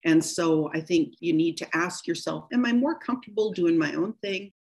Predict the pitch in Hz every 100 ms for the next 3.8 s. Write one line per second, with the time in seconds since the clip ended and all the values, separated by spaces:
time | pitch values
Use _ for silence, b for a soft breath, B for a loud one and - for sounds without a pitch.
0 | _ _ _ 156 151 151 165 190 202 190
1 | - 165 160 147 151 185 208 196 190 180
2 | 185 185 185 - _ _ - 190 185 180
3 | 170 170 185 190 185 190 185 175